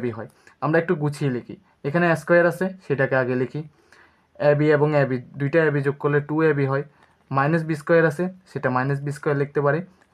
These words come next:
নিচে a b আছে সেটা লিখতে পারি। এখন এই জায়গা থেকে তাহলে এটাই হলো আমাদের গন্তব্য উত্তর। এবার আমরা খ নাম্বার শুরু করব।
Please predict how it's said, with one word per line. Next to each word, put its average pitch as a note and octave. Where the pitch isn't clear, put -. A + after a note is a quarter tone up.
নিচে B2+
a -
b -
আছে G#3+
সেটা D3+
লিখতে A#2+
পারি। G#2
এখন D#3
এই D3
জায়গা E3
থেকে F3+
তাহলে C3+
এটাই C#3+
হলো C#3
আমাদের C3+
গন্তব্য C3
উত্তর। G3
এবার C3+
আমরা A#2+
খ -
নাম্বার A#2+
শুরু A2+
করব। B2